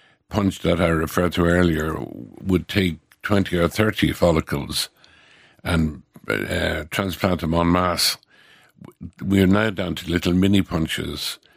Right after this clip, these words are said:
point eight, uh, millimeters. So you're taking out individual hair follicles. Now, there's more than one hair in each follicle, an average of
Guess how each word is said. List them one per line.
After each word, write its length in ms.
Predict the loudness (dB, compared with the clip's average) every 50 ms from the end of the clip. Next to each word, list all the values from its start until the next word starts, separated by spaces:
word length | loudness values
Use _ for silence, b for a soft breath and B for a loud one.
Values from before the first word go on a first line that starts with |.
| b b b b b b b _ _
point 300 | _ 0 2 2 2 4
eight, 220 | 4 4 4 2 0 _ _ -12 -8
uh, 320 | -6 -4 -4 -2 -4 -2
millimeters. 920 | -2 0 2 4 4 6 4 4 4 2 0 0 -2 -4 -4 -6 -8 -10 -12 b b b b b b b b
So 140 | -2 0 2
you're 220 | 4 4 2 2
taking 340 | 2 0 -2 0 2 2 2
out 220 | 2 2 0 0
individual 720 | 0 2 2 4 4 4 4 2 2 2 0 -2 -2 -2 -4
hair 260 | -2 0 0 0 0
follicles. 720 | -2 0 0 2 2 0 -2 -6 -10 -12 -12 -12 -14 -18 -20 b b b b b b b b b -2
Now, 140 | -2 0
there's 260 | 2 2 2 2 2 4
more 200 | 4 4 4 4
than 240 | 2 0 0 2 2
one 220 | 2 2 2 2
hair 280 | 2 0 0 0 0 -2
in 120 | -2 -2 -2
each 200 | -2 -2 -2 -2
follicle, 480 | -2 0 0 0 -2 -6 -8 -10 -10 -8
an 160 | -6 -2 0
average 440 | 0 0 0 0 -2 -4 -4 -4 -8
of 240 | -8 -8 -8 -12